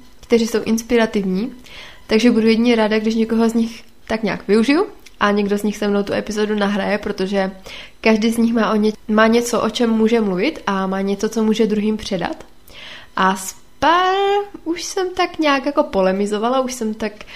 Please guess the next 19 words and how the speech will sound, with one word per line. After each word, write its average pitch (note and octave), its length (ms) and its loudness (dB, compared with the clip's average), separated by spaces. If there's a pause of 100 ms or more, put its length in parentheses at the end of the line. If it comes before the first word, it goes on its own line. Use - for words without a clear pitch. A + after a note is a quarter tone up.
(180)
s - 140 -16
nima A3 240 4
o G#3+ 100 2
téhle G#3+ 280 0
možnosti A3 420 -2
mluvila G3+ 360 0
a G3+ 320 0
zněli A3 640 0 (260)
nadšeně G3+ 600 -4 (160)
asi, A#3+ 320 -6 (560)
a G#3 160 2
že G#3+ 160 2
by G3+ 140 2
do G3+ 80 0
toho A3+ 240 -4
i B3 40 -6
šli, G#3+ 280 -6 (200)
takže G#3+ 300 -2
uvidíme. G3+ 500 -2